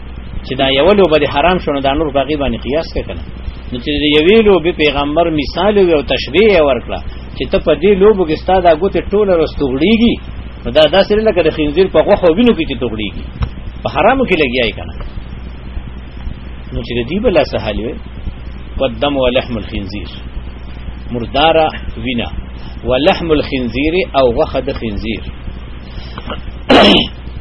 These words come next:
حدیث کې راځي، رسول الله صلی الله علیه وسلم فرمایي، «ان الله حرم بیع الخمر»، الله حرام کړی دی د شرابو اغستل، نو سره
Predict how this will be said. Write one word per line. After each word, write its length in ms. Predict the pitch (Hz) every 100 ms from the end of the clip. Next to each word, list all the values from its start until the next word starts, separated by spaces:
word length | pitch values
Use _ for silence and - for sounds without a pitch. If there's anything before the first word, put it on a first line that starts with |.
| - - - - - - - - - -
حدیث 280 | - 143 190
کې 120 | -
راځي، 200 | 160 160
رسول 280 | 170 160 165
الله 180 | 160 151
صلی 100 | 156
الله 60 | 143
علیه 100 | 143
وسلم 160 | 156 151
فرمایي، 300 | 139 151 151
«ان 220 | 156 151 135
الله 320 | 127 139 123 117
حرم 500 | - 131 120 117 135 151 - - - - - -
بیع 400 | - 151 156 151
الخمر»، 720 | 131 131 123 - - 139 107 - - - - - - - - - - - - - - -
الله 440 | - 139 139 180 185 151
حرام 360 | 131 143 143 143
کړی 300 | - 165 135
دی 120 | 90 - - - -
د 80 | - 127
شرابو 680 | - 131 139 156 160 139 147 - - - -
اغستل، 600 | 120 117 113 - 139 98 - - - - - - -
نو 200 | - 123
سره 280 | 123 131 135